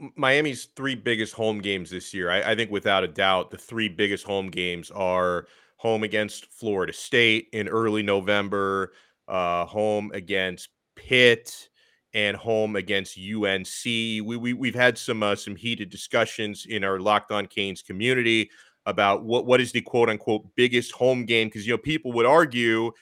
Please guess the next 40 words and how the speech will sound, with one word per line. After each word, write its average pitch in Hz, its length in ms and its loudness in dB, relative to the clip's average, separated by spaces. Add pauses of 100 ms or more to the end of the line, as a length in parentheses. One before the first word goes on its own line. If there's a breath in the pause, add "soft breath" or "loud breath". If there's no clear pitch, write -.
(240 soft breath)
that, 123 160 4
hey, 147 240 6
like, 113 180 0
the - 80 -8
Florida 139 400 2
State 170 340 2
game, 120 120 0
Florida 139 320 0
State's 131 300 -4
so 131 240 -2
bad 120 480 6
on 107 180 2
paper 151 540 0
that 113 160 -6
that 127 260 2
game, 120 300 -4
like, 107 240 -2
may 117 160 2
not 113 240 2
be 117 180 -8
as 120 460 2
important 147 720 -6
in 113 120 -8
the 98 80 -8
standings 160 720 0
and 131 80 -14
stuff. 143 460 0
And, 104 140 -4
and 110 160 -6
look 127 180 -4
at 107 140 0 (280 soft breath)
Pitt, 165 240 4
who 143 140 -4
won 147 180 -4
the 123 180 -6
A 147 100 -2
C 139 200 -10
C 143 220 -6
last 135 340 0
year. 135 200 -2